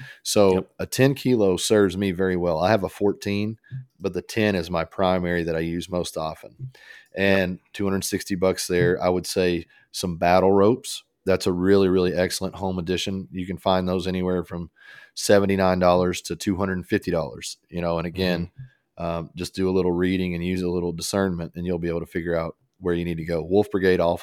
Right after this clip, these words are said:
Speaker 1: also offers battle ropes. Sorinex off-, offers battle ropes.
Speaker 2: Yep.
Speaker 1: Um, I think something like that is a valuable tool.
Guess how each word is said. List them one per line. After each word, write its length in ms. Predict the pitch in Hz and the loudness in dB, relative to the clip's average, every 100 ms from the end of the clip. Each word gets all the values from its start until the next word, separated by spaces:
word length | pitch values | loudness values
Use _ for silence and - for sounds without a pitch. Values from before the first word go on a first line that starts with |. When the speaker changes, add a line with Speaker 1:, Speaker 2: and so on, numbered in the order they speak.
| 87 - | -8 4
Speaker 1:
also 380 | 95 95 87 76 | 4 4 -2 0
offers 400 | 85 80 80 80 | 0 0 -8 -2
battle 280 | 90 82 80 | 0 0 -2
ropes. 380 | 78 78 - | -6 -8 -8
Sorinex 460 | - 98 92 87 65 | -2 0 0 -2 -6
off-, 240 | 82 80 - _ | -6 -6 -10 _
offers 380 | 87 - 82 80 | -4 -4 -12 -4
battle 260 | 92 82 | -2 0
ropes. 400 | 80 80 80 - - - - - _ _ | -2 -4 -8 -14 -20 -20 -20 -20 _ _
Speaker 2:
Yep. 80 | 87 82 | -4 -4
Speaker 1:
Um, 160 | 82 76 _ _ _ _ _ _ | -6 -12 _ _ _ _ _ _
I 100 | 95 | -2
think 220 | 92 95 | 0 -4
something 320 | - 101 92 90 | -2 -2 -2 -4
like 200 | 87 - | -6 0
that 200 | 90 85 | 0 0
is 120 | 85 | -4
a 80 | 82 | -10
valuable 540 | 90 90 90 87 82 | 0 2 2 -2 -6
tool. 460 | 80 - 95 101 | -8 -4 -2 -2